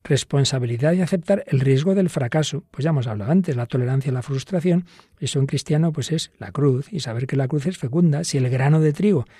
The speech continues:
no cae en tierra y muere, queda infecundo, pero si muere da mucho fruto. El mayor fracaso de la historia, la condena como blasfemo del Hijo de Dios crucificado.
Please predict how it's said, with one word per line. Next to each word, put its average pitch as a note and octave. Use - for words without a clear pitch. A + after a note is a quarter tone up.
no B2
cae B2+
en B2+
tierra C3+
y D#3+
muere, C#3+
queda D#3+
infecundo, G#3
pero F3
si F#3+
muere G3+
da G#3
mucho E3+
fruto. G#3
El A#2+
mayor A#2
fracaso D3+
de C#3+
la C#3
historia, E3+
la B2
condena A#2
como C3
blasfemo B2+
del A#2+
Hijo C#3
de C3
Dios D#3
crucificado. C#3